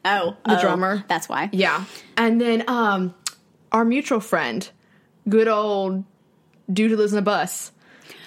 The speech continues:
Speaker 2: I don't have a code name for him. <laughs>
Speaker 1: Yep, he's the bus
Speaker 2: But
Speaker 1: dude.
Speaker 2: technically, I met him on Tinder as well.
Speaker 1: Technically, yes.
Speaker 2: Uh, so, the, yeah, like, there's literally only, like, three people I've ever met on a dating app that I actually furthered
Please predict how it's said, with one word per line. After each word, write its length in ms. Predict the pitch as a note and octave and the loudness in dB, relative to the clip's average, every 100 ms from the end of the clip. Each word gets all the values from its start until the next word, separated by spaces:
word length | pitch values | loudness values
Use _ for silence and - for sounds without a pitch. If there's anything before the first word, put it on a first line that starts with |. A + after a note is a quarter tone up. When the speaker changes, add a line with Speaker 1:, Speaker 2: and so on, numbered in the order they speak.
| - - | -16 -2
Speaker 2:
I 80 | G#3+ | 0
don't 120 | A3 | 2
have 100 | B3+ | 0
a 60 | A#3+ | 0
code 220 | B3 A#3+ | 0 2
name 160 | A3+ G#3+ | 2 2
for 220 | F3+ F3+ | 2 2
him. 160 | A3 F4 - | 2 0 -4
<laughs> 100 | A3 | 2
Speaker 1:
Yep, 320 | B3+ C#4+ D4+ | 4 4 0
he's 200 | G#3 G3+ | -4 -4
the 80 | A3+ | -2
bus 240 | G#3+ G#3 | -2 -2
Speaker 2:
But 140 | - - | -4 -2
Speaker 1:
dude. 120 | A3+ | 0
Speaker 2:
technically, 380 | D4 C#4 D#4 C#4+ | 0 0 -2 0
I 60 | |
met 180 | C4+ A#3 | 0 -2
him 160 | A#3 C#4+ | -2 -2
on 80 | D4+ | -2
Tinder 400 | F#3 D#3+ D#3 F3+ | -2 -2 -4 -4
as 140 | F#3 | -2
well. 100 | - B3+ | 0 2
Speaker 1:
Technically, 300 | D4 C#4+ B3 | 0 0 -2
yes. 440 | B3 B3 G#3 - - | -2 -4 -6 -6 0
Speaker 2:
Uh, 300 | A3 G3+ G3 | 2 2 0
so, 200 | - C#4+ | 0 0
the, 240 | C4+ - | 0 0
yeah, 160 | D4 C4 | 0 0
like, 140 | A3 | 0
there's 220 | B3 A3+ A#3 | -2 -2 -2
literally 260 | C4+ D4+ | -2 -2
only, 200 | - A#3 | -2 -2
like, 240 | G#3+ G3 - | -2 -4 -4
three 160 | G3+ | -4
people 420 | G3 F3+ F3+ D3+ - | -2 -2 0 -2 -2
I've 120 | F3+ | -2
ever 160 | E3+ E3+ | -2 0
met 320 | F3 D#3 - _ | 0 -2 -4 _
on 260 | F3 D#3+ - | -2 -2 -4
a 60 | - | -4
dating 300 | D3+ D3+ D3 | -2 -2 -2
app 200 | A2 - | -2 -2
that 260 | F3 D#3+ - | -2 0 0
I 140 | D#3+ | -2
actually 500 | D#3 - E3 D#3+ D3 - _ _ _ - | -4 -6 -6 -4 -6 -12 _ _ _ -20
furthered 680 | - - F#3 F#3 E3+ D#3 | -10 -2 -2 -2 -4 -6